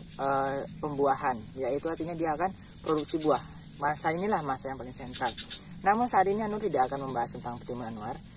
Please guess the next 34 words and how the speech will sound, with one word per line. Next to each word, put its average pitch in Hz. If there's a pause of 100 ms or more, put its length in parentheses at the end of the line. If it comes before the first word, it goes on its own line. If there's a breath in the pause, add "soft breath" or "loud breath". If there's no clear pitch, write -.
(160 loud breath)
Di 156
sini 190
Anwar 170
akan 143
sharing 147 (320 loud breath)
macam-macam 175
penyakit 165
dalam 131 (720)
menanam 143
timun. 131
Ini 185
tentunya 170
di 170
sini 156
Anwar 165
akan 139
sertakan 139
dalam 135 (480 loud breath)
cara 196
mengatasinya. 135 (320)
Jadi 147
teman-teman 160
terus - (240)
pantau 196
channel 147
ini 127 (400 loud breath)
dan 139 (560)
kalau 147
bisa 170
tonton 156
sampai 139
selesai 131
agar 135
tidak 131